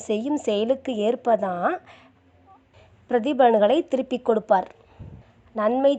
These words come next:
தீமை என அனைத்தையும் கணக்கெடுத்து பாரபட்சம் இல்லாம அதை இரட்டிப்பாக திருப்பி கொடுப்பார். இப்பொழுது பார்த்த நம்ம இந்த ராசிகள்ல உள்ளவர்கள் எந்த ஒரு சனியை கண்டாலும் பயம் பட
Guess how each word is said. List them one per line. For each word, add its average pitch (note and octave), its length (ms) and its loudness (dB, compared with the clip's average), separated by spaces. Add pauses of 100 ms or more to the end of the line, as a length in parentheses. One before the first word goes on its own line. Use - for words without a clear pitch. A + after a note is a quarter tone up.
தீமை B3 300 0 (120)
என G#3 180 0
அனைத்தையும் B3+ 500 -2
கணக்கெடுத்து G#3+ 600 -2 (200)
பாரபட்சம் A3 680 -2
இல்லாம A3 460 -4 (220)
அதை G#3 220 -4
இரட்டிப்பாக A#3+ 640 -2
திருப்பி A3+ 320 -6
கொடுப்பார். G3+ 400 -4 (200)
இப்பொழுது A3+ 360 2 (120)
பார்த்த A#3 380 2
நம்ம G#3 240 0
இந்த G3+ 220 0
ராசிகள்ல A3 640 0 (800)
உள்ளவர்கள் A3 680 4 (500)
எந்த A#3 180 -2 (160)
ஒரு A#3 200 0 (840)
சனியை A#3+ 380 4 (140)
கண்டாலும் G#3+ 600 4 (120)
பயம் B3 280 -2 (920)
பட A#3+ 160 2